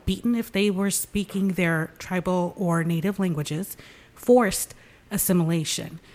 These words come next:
Now, some stats. So the cultural genocide that has been happening to these native communities stemmed from the Manifest Destiny principle, where the people who were colonizing Canada and, and America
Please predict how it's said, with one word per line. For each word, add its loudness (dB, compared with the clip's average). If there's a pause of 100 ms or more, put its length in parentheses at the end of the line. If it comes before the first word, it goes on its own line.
(120)
Now, 4 (760)
some 0
stats. -4
So -2 (840)
the -2
cultural 0
genocide 0
that -2
has -4
been -2 (400)
happening -2
to -8
these -4
native -2
communities -4
stemmed -4
from -4 (340)
the 0
Manifest 0
Destiny -2
principle, -2 (120)
where 2
the -2
people -4
who -2
were -4
colonizing -2
Canada -6
and, -4 (320)
and -4
America -4